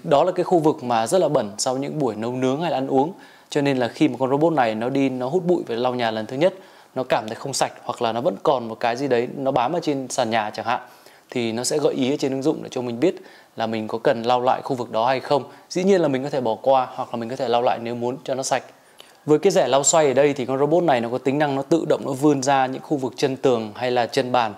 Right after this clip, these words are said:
Và dĩ nhiên là nó cũng có tính năng là nó sẽ để cái rẻ lau ở lại khi nó đi nó lau ở cái khu vực thảm. Tức là cái rẻ lau nó không chỉ nó nhấc lên khoảng độ hơn một xăng ti mét đâu, mà bây giờ nếu muốn thì chúng ta cũng có thể để nó ở lại.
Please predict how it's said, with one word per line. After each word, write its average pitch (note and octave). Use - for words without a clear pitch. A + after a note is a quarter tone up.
Và B2
dĩ F3
nhiên F3
là B2+
nó A#2
cũng -
có D3+
tính C#3+
năng C#3+
là A#2
nó A#2+
sẽ D3
để B2
cái A#2+
rẻ B2+
lau B2
ở A2+
lại A2
khi C#3+
nó B2+
đi C#3
nó C3
lau C3
ở G#2
cái B2
khu C3+
vực A#2+
thảm. A#2+
Tức F#3
là F3+
cái E3
rẻ C#3+
lau C3+
nó C3
không D#3
chỉ C3+
nó A#2+
nhấc F3
lên D#3+
khoảng B2
độ -
hơn D3+
một C3
xăng C#3
ti C3
mét D#3
đâu, C#3+
mà A#2+
bây C3+
giờ C3
nếu A#2+
muốn C3+
thì F3
chúng C3+
ta C#3
cũng -
có D#3+
thể D#3
để A#2
nó A#2+
ở C3
lại. A2+